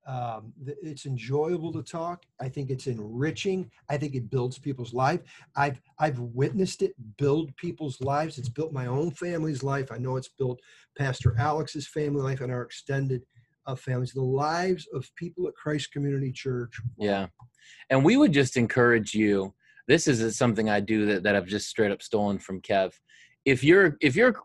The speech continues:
Speaker 2: a believer who has not embraced this and understood this, listen, we still love you.
Speaker 1: Amen.
Speaker 2: Um, you, you can be wrong. It's, it's okay.
Speaker 1: <laughs>
Speaker 2: But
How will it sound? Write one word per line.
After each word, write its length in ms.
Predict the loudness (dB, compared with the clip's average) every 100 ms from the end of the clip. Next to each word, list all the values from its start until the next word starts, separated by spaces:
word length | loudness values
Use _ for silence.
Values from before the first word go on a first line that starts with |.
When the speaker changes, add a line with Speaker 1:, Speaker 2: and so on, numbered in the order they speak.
| 2
Speaker 2:
a 80 |
believer 480 | 4 6 6 6 6
who 160 | 6 6
has 220 | 4 4
not 200 | 4 4
embraced 720 | 2 0 -4 _ 4 4 2
this 180 | -2 -2
and 80 | -2
understood 240 | 0 2
this, 160 | 0 2
listen, 260 | 0 2 0
we 80 |
still 220 | 2 4 4
love 260 | 4 0
you. 260 | 0 0 -2 -6
Speaker 1:
Amen. 260 | -4 0 4
Speaker 2:
Um, 480 | 6 6 4 2 -2
you, 380 | -2 4 4 4
you 160 | 6 6
can 160 | 6 6
be 120 | 8
wrong. 300 | 6 2 0
It's, 200 | -2 -2
it's 180 | 0 2
okay. 340 | 2 2 0 -2 -2
Speaker 1:
<laughs> 120 | 4 8
Speaker 2:
But 340 | 8 8 4